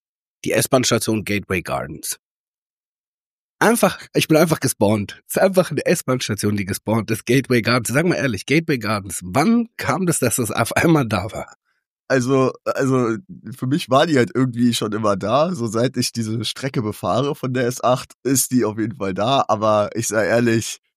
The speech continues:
Speaker 2: ich hab da einmal, hab ich da gestanden, weil ich irgendwie,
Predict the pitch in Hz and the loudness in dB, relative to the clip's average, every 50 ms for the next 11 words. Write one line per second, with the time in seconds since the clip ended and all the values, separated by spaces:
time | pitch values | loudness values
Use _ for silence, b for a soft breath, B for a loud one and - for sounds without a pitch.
0 | _ _ _ _ _ _ _ _ _ _ _ _ _ - 120 135 156 - 170 160 | _ _ _ _ _ _ _ _ _ _ _ _ _ -2 -2 -2 0 2 4 4
1 | 113 151 175 190 196 190 175 175 180 180 180 156 - 156 160 - - 139 127 120 | 6 6 4 4 4 4 4 6 6 6 4 4 2 0 -2 0 0 0 0 0
2 | - - - 113 117 117 - 110 101 101 101 - - 107 107 110 107 107 110 120 | -2 -2 0 0 0 0 -2 -4 -4 -4 -4 -4 -4 -2 -2 -2 -2 0 0 0
3 | 120 110 104 117 117 113 110 107 110 - | 0 0 0 0 0 0 0 0 -2 -2